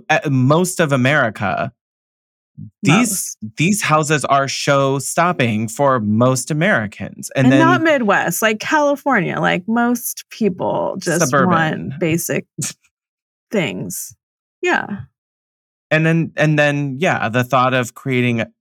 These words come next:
Speaker 1: that one unique feature is like, "Whoa, whoa, whoa, <laughs> too far. Let's reel it
Speaker 2: <laughs>
Speaker 1: back a few steps there."
Speaker 2: Well, yeah, there's
Speaker 1: Color on the walls,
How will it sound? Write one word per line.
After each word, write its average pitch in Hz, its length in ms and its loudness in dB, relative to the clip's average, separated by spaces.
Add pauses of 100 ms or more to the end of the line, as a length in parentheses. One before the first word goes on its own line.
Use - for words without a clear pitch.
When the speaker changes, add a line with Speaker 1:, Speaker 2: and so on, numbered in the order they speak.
(180)
Speaker 1:
that 117 240 0
one 123 280 2
unique 110 280 2
feature 117 440 0
is 101 100 -2
like, 104 120 0
"Whoa, 156 240 2
whoa, 165 120 2
whoa, 123 320 2 (300)
<laughs> - 260 -20
too 156 220 2
far. 117 540 2 (460)
Let's 143 340 0
reel 156 140 2
it 151 80 0
Speaker 2:
<laughs> - 20 -2
Speaker 1:
back 127 200 2
a 135 80 -2
few 120 140 -2
steps 107 400 -2
there." 107 400 0 (260)
Speaker 2:
Well, 190 200 -4
yeah, 156 240 -4
there's 170 180 2
Speaker 1:
Color 202 260 4
on 156 120 2
the 131 80 0
walls, 135 720 2